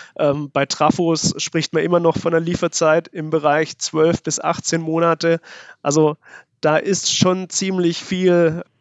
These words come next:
unterwegs, was die Prozesse letztendlich bremst, aber wir gehen jetzt in Bad Neustadt auch diesen Monat tatsächlich, äh, mit der An-, äh, im September beginnen jetzt die Bauarbeiten und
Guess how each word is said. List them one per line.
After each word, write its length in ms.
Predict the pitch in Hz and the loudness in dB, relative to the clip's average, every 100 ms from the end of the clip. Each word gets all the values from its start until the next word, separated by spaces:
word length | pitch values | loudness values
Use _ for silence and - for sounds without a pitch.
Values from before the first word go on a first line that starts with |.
| - | -6
unterwegs, 600 | 165 160 156 160 165 - | 0 2 2 2 0 -2
was 220 | 151 - | -2 -2
die 80 | 156 | -8
Prozesse 480 | - 147 160 156 160 | -6 -4 -2 0 0
letztendlich 640 | 156 - 151 160 147 - | 0 -2 -4 -4 -6 -10
bremst, 560 | - 143 170 175 - - | -2 0 0 -4 -6 -2
aber 500 | 147 156 156 147 147 _ _ | 0 2 2 0 -6 _ _
wir 160 | 143 151 | -4 0
gehen 140 | 160 | 0
jetzt 140 | 160 | 0
in 100 | 156 | 0
Bad 140 | 151 147 | 0 0
Neustadt 380 | 147 156 156 143 | 0 0 0 0
auch 160 | 147 | 0
diesen 340 | 156 165 156 160 | 0 -4 -6 -4
Monat 460 | 165 160 143 - | 0 0 0 -2
tatsächlich, 680 | 143 135 147 139 143 139 - | -6 -4 -2 -2 -4 -6 -4
äh, 160 | 139 | -4
mit 160 | 139 139 | -2 -2
der 140 | 143 | 0
An-, 200 | 147 151 - - | -2 -4 -10 -4
äh, 280 | 143 131 113 | -2 -2 -2
im 100 | 151 | -2
September 680 | 147 - 175 185 175 165 - - - - | -2 -2 -2 0 2 2 0 -10 -12 -8
beginnen 280 | 143 147 | -4 -2
jetzt 220 | 147 139 - | -2 -2 -4
die 60 | |
Bauarbeiten 800 | 139 135 147 135 135 135 - 131 | 0 2 2 0 0 -2 -4 -6
und 420 | 127 131 123 - | -6 -8 -10 -14